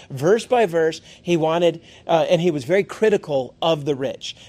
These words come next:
Not for being rich, but for their excesses. He's like, "God doesn't care if you're rich, but you guys are greedy. You're, you're hoarding on this stuff, and you can help people, but you're not."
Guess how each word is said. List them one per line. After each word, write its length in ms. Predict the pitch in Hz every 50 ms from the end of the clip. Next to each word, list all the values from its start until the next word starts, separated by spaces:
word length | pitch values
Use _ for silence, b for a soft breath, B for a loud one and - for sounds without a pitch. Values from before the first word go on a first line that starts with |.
| B
Not 240 | 180 202 269 320 311
for 80 | - 302
being 300 | 254 302 294 262 214 185
rich, 260 | 202 202 196 - -
but 120 | 196 147
for 140 | - - 185
their 160 | 170 165 - -
excesses. 600 | - 156 156 - - - 117 - - - - - -
He's 120 | 196 202
like, 140 | 220 208 180
"God 180 | 247 254 285
doesn't 260 | 285 311 240 226 214 -
care 140 | 220 214
if 80 | 202 147
you're 120 | 147 131
rich, 280 | 127 202 262 240 - - B B B B B B
but 80 | - -
you 60 | -
guys 180 | 339 339 -
are 60 | 381 320
greedy. 480 | - - 208 254 330 370 403 381 311
You're, 240 | 156 135 147 202 220
you're 200 | 214 202 233 208
hoarding 420 | 180 196 226 277 320 311 277 240
on 160 | 220 190 190 175
this 140 | 170 156
stuff, 280 | - - 175 180 185 - B B B B B
and 180 | - - 214 208
you 140 | 254 254 -
can 440 | - - - 240 254 285 302 302
help 340 | 285 226 202 170 143 135 -
people, 420 | - 151 143 139 - - 117 110 110
but 200 | - 190 185 175
you're 140 | 202 196
not." 540 | 185 190 208 233 262 285 - - - _ -